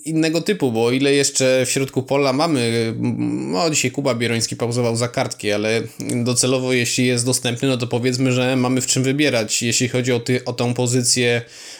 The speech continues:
tych, e, dwóch fałszywych dziesiątek, no to też jest, powiedzmy, w czym wybierać i można, i można jakąś rotację stosować i, i powiedzmy, tak jak,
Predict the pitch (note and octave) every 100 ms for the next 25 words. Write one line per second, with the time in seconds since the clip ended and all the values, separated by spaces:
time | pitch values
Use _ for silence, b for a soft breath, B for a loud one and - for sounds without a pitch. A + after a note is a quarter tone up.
0 | B - B2 A#2+ C3 B2 B2 A#2+ B2 C3
1 | B2+ A#2+ C3 C3 B2 A#2+ B2+ C3 C#3 C3
2 | B2+ B2+ D3+ D3 - _ F#4 B3+ E3+ C#3
3 | C3+ B2 A#2+ B2 A#2 B2+ A#2+ A2 A#2 C3
4 | B2+ A#2+ B2 A#2 B2+ B2 C3 - B B
5 | B - B2 B2+ C3+ C3 C3 C3 B2+ B2+
6 | C3 B2+ C3 - C3 B2 B2+ C3 B2+ B2
7 | B2+ B2 B2+ C3 B2+ C3+ C3 B2+ B2+ B2+
8 | B2